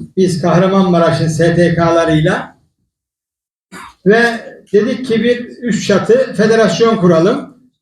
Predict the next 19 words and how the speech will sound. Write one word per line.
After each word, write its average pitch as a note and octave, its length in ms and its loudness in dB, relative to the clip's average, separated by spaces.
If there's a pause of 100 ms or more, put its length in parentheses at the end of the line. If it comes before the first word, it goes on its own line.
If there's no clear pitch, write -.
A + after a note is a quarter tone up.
(1000)
E, E3 380 2
dokuz A3+ 540 -2
Kahraman G3+ 760 0
Dernek G3 420 0
Başkanımız, E3 840 -2 (100)
bunun F3+ 240 0
arasında F3 500 0
Ahmet E3+ 360 0
Başkanım F3 480 -2
da D3 120 -2
var. A3+ 160 -2 (800)
İki G#3+ 260 -2
bin A3 100 4
on A3 160 2
sekiz E3+ 680 -2 (200)
yılında F#3+ 680 0 (880)
bir G#3+ 340 0
federasyon G3+ 760 0
kurduk. - 680 -2